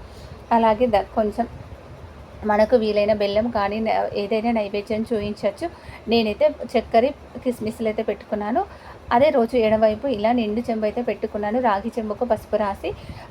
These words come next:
అందులో బొట్లు పెట్టేసుకొని ఆ రాగి చెంబు జాజు అలికిన దానిపైన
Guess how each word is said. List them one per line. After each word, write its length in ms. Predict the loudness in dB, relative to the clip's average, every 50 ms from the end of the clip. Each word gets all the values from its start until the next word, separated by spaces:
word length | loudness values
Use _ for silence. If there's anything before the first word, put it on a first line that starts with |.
| -2
అందులో 380 | 0 2 2 4 4 4 4 2 2
బొట్లు 300 | 2 2 2 2 2 0
పెట్టేసుకొని 580 | 0 0 2 2 0 -2 -2 -2 0 2 2 4
ఆ 60 | 4
రాగి 320 | 4 2 2 0 -2 -2 -2 0
చెంబు 280 | 0 0 0 0 -2 -2 -4 -10 -16 -16 -18 -18 -14 -8 -2
జాజు 320 | 2 4 4 4 4 4 4
అలికిన 340 | 4 4 2 2 2 2
దానిపైన 600 | 2 4 2 2 0 -2 0 0 2 2 2 0